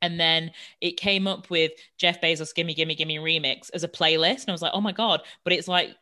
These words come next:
it wasn't there. And it just had a note being like, "This is a good song, by the way." And I was like, "Okay." And so I looked it up on YouTube, and it was on YouTube, which I think is, like, what they wanted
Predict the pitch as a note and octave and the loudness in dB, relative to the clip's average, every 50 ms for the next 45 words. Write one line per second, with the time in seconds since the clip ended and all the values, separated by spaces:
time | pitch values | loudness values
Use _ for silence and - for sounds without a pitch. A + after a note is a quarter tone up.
0 | _ _ _ _ - G3 D#3 F#3+ F#3+ G3+ F#3+ F#3+ E3 D#3 F3 F3 F#3 F3 D3 G#2+ | _ _ _ _ 2 2 2 2 -2 -2 -2 -2 -2 2 4 4 6 6 4 4
1 | C#3 D3+ D#3 D#3+ - E3+ D#3 D#3 D#3+ D#3+ E3 - E3 D#3 C#3+ C#3+ C3 C3 C3 - | 2 -2 -6 -4 -4 -4 -2 2 2 2 2 2 2 -2 -2 -2 -2 -2 -4 -4
2 | - D#3 - E3 D#3 D#3 C#3 - C#3+ C3 - - D#3+ C#3+ B2 C3+ - - - - | -6 -10 -10 -8 -8 -8 -8 -8 -10 -12 -4 -2 -2 -2 -2 -4 -12 -14 -14 -16
3 | _ - - - - - G#2 G#3+ G#3+ G#3+ _ _ _ _ _ _ _ _ - G3 | _ -8 -8 -6 -6 -6 -8 -8 -10 -14 _ _ _ _ _ _ _ _ -2 -2
4 | F3 D#3+ E3+ - F3+ D#3+ D3+ - - F3 F3 F3 D#3+ D3 D3 D#3 D#3+ - - - | 0 -2 -2 -2 -2 -2 -2 -2 -4 -4 -2 0 0 2 2 0 -2 -4 -12 -16
5 | - - F#3 F#3+ F3+ F3 F#3 F#3+ F3+ F#3 G#3+ G3 D#3 F#3+ F#3+ - G3+ F3+ F3 E3+ | -12 -6 2 4 4 6 6 4 2 4 4 4 4 4 2 0 -2 -2 0 -2
6 | F3 E3+ - E3 C#3+ C#3+ D3+ C#3 G2+ D#3+ D#3+ D3 D3 C3+ A#2+ - - - F#2 F#3 | -4 -2 -2 -4 -4 -2 -8 -8 -8 -8 -8 -8 -8 -8 -10 -10 -8 -10 -10 -10
7 | - _ _ _ _ _ _ - E3+ D3 E3 F#3 D#3 D#3 D#3 D#3 D#3 - C#3 G#2 | -12 _ _ _ _ _ _ -8 -6 -4 -4 -4 -4 -4 -6 -6 -6 -4 -4 -4
8 | - D3+ A2 - D3 D3+ D#3 D3+ D3+ C#3+ - - - D#3+ | -4 -6 -4 -2 -2 -2 -2 -2 -6 -10 -8 -8 -8 -8